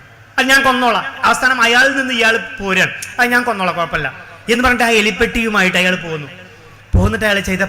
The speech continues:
പണി എന്താണെന്ന് അയാൾ എന്നോട് വിശദീകരിച്ചു തരാം. "ഒന്നുമില്ല, എനിക്കത് ചെയ്യാൻ കഴിയണില്ല." അപ്പൊ ഞാൻ എന്ത് ചെയ്തു, ഞാൻ എൻ്റെ വണ്ടിയിൽ ആ എലിക്കണിയുമായിട്ട് എൻ്റെ ഒരു സ്കൂട്ടർ എടുത്തിട്ട് ഞാൻ പോയി, കുറേ ദൂരെ പോയിട്ട്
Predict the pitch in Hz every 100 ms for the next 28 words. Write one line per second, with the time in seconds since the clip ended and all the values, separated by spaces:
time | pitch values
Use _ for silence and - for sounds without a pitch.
0 | 180 175 185 165 156 160 180 180 185 175
1 | 185 185 196 190 180 143 - - - -
2 | 180 214 233 202 170 220 208 196 165 190
3 | 208 185 170 143 - - 170 180 170 -
4 | 196 175 156 139 - - 160 175 214 202
5 | 190 170 170 185 151 151 - - 160 160
6 | 175 170 190 190 185 170 156 139 147 -
7 | - - 156 160 156 151 170 156 165 160
8 | 151 151 143 139 135 123 - - 175 180
9 | 185 196 208 202 196 214 226 - 180 156
10 | 156